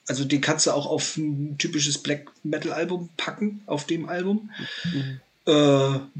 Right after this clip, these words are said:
Speaker 1: aber grundsätzlich meiner Meinung nach komplett rundes Album, also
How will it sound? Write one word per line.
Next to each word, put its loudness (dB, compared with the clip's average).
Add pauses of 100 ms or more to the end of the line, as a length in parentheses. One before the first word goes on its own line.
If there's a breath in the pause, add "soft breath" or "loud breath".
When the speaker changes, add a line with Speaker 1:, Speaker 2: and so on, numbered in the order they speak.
(720)
Speaker 1:
aber 6 (680)
grundsätzlich 4 (1080)
meiner 6
Meinung 6
nach 4 (460)
komplett 0
rundes 4
Album, 2
also 0